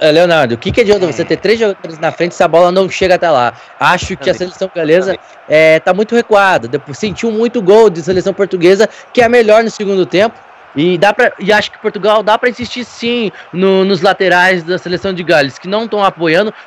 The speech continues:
Speaker 1: não tão aparecendo muito mal no jogo, tanto lá do lado esquerdo quanto do lado direito. Dá, na minha opinião, Léo, não sei se você concorda, dá pra insistir um pouquinho mais pelos lados, e principalmente com o Renato. Acho que o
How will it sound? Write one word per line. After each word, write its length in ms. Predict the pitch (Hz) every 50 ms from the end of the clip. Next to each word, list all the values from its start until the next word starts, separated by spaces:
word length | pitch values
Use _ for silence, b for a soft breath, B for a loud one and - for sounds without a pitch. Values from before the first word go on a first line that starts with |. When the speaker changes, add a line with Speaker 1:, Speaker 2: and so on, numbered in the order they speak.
| B
Speaker 1:
não 280 | - 185 214 233 247 240
tão 140 | - 233 226
aparecendo 500 | 220 - 214 196 180 - 202 196 196 196
muito 240 | 233 262 254 254
mal 160 | 226 226 226 226
no 40 |
jogo, 240 | 202 147 202 208 202
tanto 300 | - - 226 226 - 208
lá 160 | 202 196 190
do 140 | 185 165 175
lado 180 | 185 180 180 -
esquerdo 320 | - - 175 185 208 202
quanto 220 | - - 208 202 190
do 20 |
lado 140 | 214 202 185
direito. 280 | 175 190 170 151 131 B B B B B
Dá, 320 | 135 151 170 185 196 - - -
na 200 | - 175 185 185
minha 200 | 185 185 202 226
opinião, 360 | 226 185 180 185 180 196 202
Léo, 240 | 196 170 151 127 117
não 80 | 123 131
sei 160 | - 180 160
se 60 | -
você 100 | - 175
concorda, 500 | 175 185 185 180 143 160 147 131 113 113 B B B B -
dá 220 | - 208 202 208 202
pra 100 | 180 196
insistir 280 | - - 175 - -
um 40 | 202
pouquinho 360 | 170 - 196 - - 196 208
mais 420 | 190 175 175 180 185 185 175 - B B B B
pelos 300 | - 180 196 196 196 156
lados, 400 | 147 170 151 139 123 117 - B B B
e 80 | - 165
principalmente 520 | 139 202 240 240 226 220 220 226 208 -
com 80 | - 220
o 40 | 226
Renato. 460 | 220 220 208 190 160 143 123 - - - - -
Acho 260 | 123 147 156 - - -
que 120 | - 180
o 140 | 185 165 -